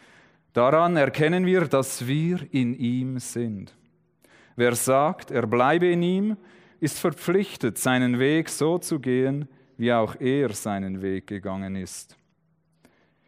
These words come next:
Ihr Lieben, nicht ein neues Gebot lege ich euch vor, sondern das alte Gebot, das ihr von Anfang an hattet.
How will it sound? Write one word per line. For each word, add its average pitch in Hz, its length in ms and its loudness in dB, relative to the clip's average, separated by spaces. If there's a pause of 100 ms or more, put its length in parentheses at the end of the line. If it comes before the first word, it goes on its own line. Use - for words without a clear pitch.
(160)
Ihr 151 160 2
Lieben, 196 420 4
nicht 180 200 2
ein 160 160 4
neues 214 400 2
Gebot 143 420 2
lege 117 240 2
ich 107 140 -4
euch 107 180 0
vor, 156 420 0 (360)
sondern 165 400 2
das 147 180 2
alte 165 480 2
Gebot, 139 680 -2
das 113 240 -2
ihr 143 280 0
von 120 280 -4
Anfang 123 580 -4
an 110 380 -6
hattet. 139 520 -10